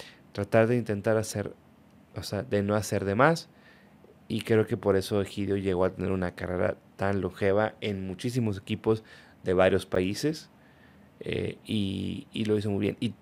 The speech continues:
pues, también la oportunidad de, de platicar con él acá simplemente de-, demostró, o a mí al menos me confirmó, que,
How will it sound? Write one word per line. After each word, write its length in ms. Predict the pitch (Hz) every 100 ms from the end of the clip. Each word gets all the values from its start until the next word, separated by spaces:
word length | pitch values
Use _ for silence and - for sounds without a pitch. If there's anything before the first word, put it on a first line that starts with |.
| -
pues, 180 | - 107
también 240 | 110 113
la 60 | 117
oportunidad 440 | 113 107 107 110
de, 160 | 110 110
de 180 | - 101
platicar 500 | 98 - 92 104 104
con 160 | 110
él 120 | 104 107
acá 400 | 107 107 98 98 - - - -
simplemente 500 | - 110 104 104 101
de-, 240 | 104 98 101
demostró, 920 | 117 107 101 98 - 110 113 123 - -
o 220 | 107 98
a 100 | 95
mí 240 | 98 117 127
al 80 |
menos 220 | 110 110 113
me 180 | 101
confirmó, 800 | 95 95 90 92 90 95 107 143 - - - - - - - -
que, 720 | - 90 87 - - - -